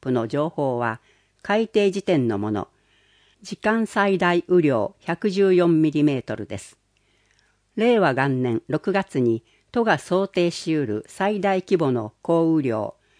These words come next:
時間最大雨量百五十三ミリメートルに基づき、新たな浸水予想区域を公表したことで、都の公表している浸水予想区域が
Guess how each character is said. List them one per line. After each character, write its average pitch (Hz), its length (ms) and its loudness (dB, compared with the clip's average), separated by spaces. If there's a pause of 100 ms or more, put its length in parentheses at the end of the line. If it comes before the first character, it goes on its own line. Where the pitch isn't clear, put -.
(340)
時 165 140 -8
間 196 240 0
最 175 300 -2
大 160 280 -4
雨 156 120 0
量 107 260 -2 (120)
百 147 280 -8
五 180 180 2
十 170 200 2
三 160 340 0
ミ 151 80 4
リ 147 120 0
メ 135 160 2
ー - 20 -6
ト - 160 -10
ル - 140 -10 (320)
に 185 120 6
基 - 80 -8
づ 156 320 -2
き、 127 300 -8 (640)
新 233 240 -2
た 165 140 0
な 120 260 0
浸 220 320 -2
水 208 320 0
予 180 120 4
想 202 260 -4
区 196 180 0
域 160 300 -2
を 120 140 0
公 180 220 -2
表 180 280 -2
し - 100 -14
た 170 100 -6
こ - 120 -18
と 147 120 -4
で、 110 220 -6 (400)
都 226 140 -2
の - 200 0
公 190 180 0
表 196 300 0
し - 120 -10
て 165 160 2
い 156 100 0
る 143 220 -2 (160)
浸 220 320 -2
水 208 260 0
予 196 80 0
想 190 260 -4
区 185 180 2
域 135 240 0
が 107 220 -4